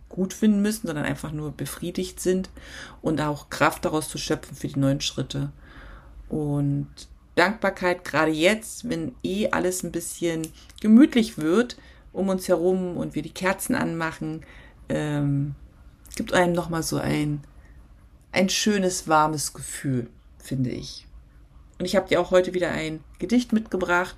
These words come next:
aus meinem Buch Gedankentänze. Diesmal heißt es, um was es geht, also, ähm,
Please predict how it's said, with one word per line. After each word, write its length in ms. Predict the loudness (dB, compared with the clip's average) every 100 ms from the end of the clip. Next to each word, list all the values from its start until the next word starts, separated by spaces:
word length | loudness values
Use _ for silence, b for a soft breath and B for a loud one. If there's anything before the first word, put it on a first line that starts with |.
| -8
aus 280 | -6 -6 -6
meinem 180 | -8
Buch 280 | -8 -10 -6
Gedankentänze. 920 | 0 2 2 0 -2 -4 -2 -2 -2 B B B B -18 -10
Diesmal 460 | -8 -4 -2 -2 -6 -10 -10
heißt 400 | -4 -4 -4 -6
es, 280 | -6 -8 -6
um 220 | -2 2
was 180 | 0 0
es 180 | -4 2
geht, 380 | 4 4 2
also, 400 | -4 -4 -4 -6 -8 -8
ähm, 380 | -8 -6 -8 -10